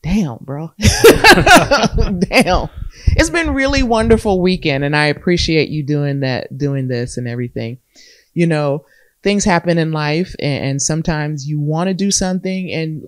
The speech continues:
you know, life happens and you don't get to do it. And I appreciate the fact that you kept insisting, and I get the text message and said, "What about this date? What about that date?" <laughs> What, you know, 'cause people live life, and, and you kept going. It's appreciated. It's appreciated.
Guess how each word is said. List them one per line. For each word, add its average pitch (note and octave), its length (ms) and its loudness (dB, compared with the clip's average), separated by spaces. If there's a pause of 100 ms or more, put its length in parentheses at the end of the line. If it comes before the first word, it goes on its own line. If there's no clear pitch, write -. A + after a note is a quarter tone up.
(260)
you A3 80 -6
know, G#3 80 -6
life G3 220 -4
happens F3 360 -6
and C#3 100 -6
you D3 60 -8
don't D#3+ 180 -4
get E3 180 -6
to - 100 -10
do E3+ 260 -4
it. C#3 140 -6
And C#3 100 -6
I C#3 80 -8
appreciate D3+ 540 -6
the D3 60 -12
fact D3 340 -8
that C3+ 140 -6
you D#3+ 140 -6
kept - 280 -8
insisting, C#3 680 -6 (320)
and D3+ 100 -2
I D3+ 80 2
get D#3 180 2
the D#3 80 0
text - 360 -2
message C#3 420 -2
and C3+ 140 -8
said, C3 260 -10
"What D#3 140 -12
about D#3+ 220 -10
this D#3+ 160 0
date? D3 280 -2
What D#3+ 120 0
about D#3+ 280 2
that E3+ 240 -4
date?" D#3 240 -12
<laughs> F3+ 40 -8
What, F#3+ 160 -4
you A3 260 -4
know, E3 240 -6 (300)
'cause B3 160 -6
people F3+ 220 -10
live D#3+ 180 -6
life, D#3+ 420 -10
and, D3 240 -6
and D#3+ 140 -4
you E3+ 60 -2
kept F#3 320 2
going. D#3 440 -6 (320)
It's D#3+ 160 -2
appreciated. D#3 640 -4 (140)
It's D#3 160 -4
appreciated. - 460 -10